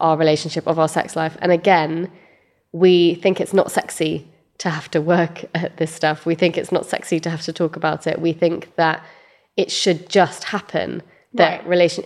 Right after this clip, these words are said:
Speaker 1: and that's just not the case. It's something
Speaker 2: Yeah.
Speaker 1: that we need to kind of consciously and intentionally
Speaker 2: Yeah.
Speaker 1: do sometimes, but we don't like
Speaker 2: Yeah.
Speaker 1: that
Speaker 2: I mean, it's
Speaker 1: version.
Speaker 2: like anything in life. Like, when you get used to something or you get into a routine, like, it's really, it's easy to ex-,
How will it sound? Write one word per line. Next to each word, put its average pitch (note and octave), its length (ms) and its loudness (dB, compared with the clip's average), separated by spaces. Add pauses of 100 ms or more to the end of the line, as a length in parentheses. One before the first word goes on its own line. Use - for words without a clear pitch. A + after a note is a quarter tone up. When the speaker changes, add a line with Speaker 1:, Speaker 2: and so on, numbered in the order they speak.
(140)
Speaker 1:
and G#3+ 400 -2 (500)
that's - 200 -6
just - 200 -6
not A#3+ 140 -2
the F#3+ 100 -4
case. A3 320 -4
It's - 120 -10
something G3 260 0
Speaker 2:
Yeah. F#3+ 60 2
Speaker 1:
that F#3 60 -4
we F#3+ 140 2
need F#3+ 220 2
to F#3 60 -12
kind F#3+ 180 -4
of - 100 -10 (260)
consciously F3 580 -2
and D#3+ 100 2
intentionally F3 500 -2
Speaker 2:
Yeah. F3 60 -2
Speaker 1:
do A#3+ 160 0
sometimes, E3 580 -6
but - 200 -6
we E3+ 140 0
don't E3 460 0
like E3+ 560 -4 (300)
Speaker 2:
Yeah. C#4 180 -8 (140)
Speaker 1:
that - 160 -2
Speaker 2:
I - 20 -2
mean, - 120 2
it's - 120 -4
Speaker 1:
version. - 160 2
Speaker 2:
like G#3+ 100 -2
anything A3 360 0
in F3+ 100 -6
life. F3+ 280 -2
Like, G3 120 -4
when A3+ 160 0
you A#3 80 -10
get A3+ 200 0
used G#3+ 380 -6
to G3+ 60 -8
something G3 300 -8
or F3 40 -8
you F3+ 120 -8
get F#3 160 -6
into G3 260 -6
a F3 80 -2
routine, F3+ 420 -10
like, E3 200 -12
it's - 180 -16
really, F3 560 -4 (500)
it's A3 160 0
easy G3 220 -6
to F#3+ 160 -8
ex-, - 200 -10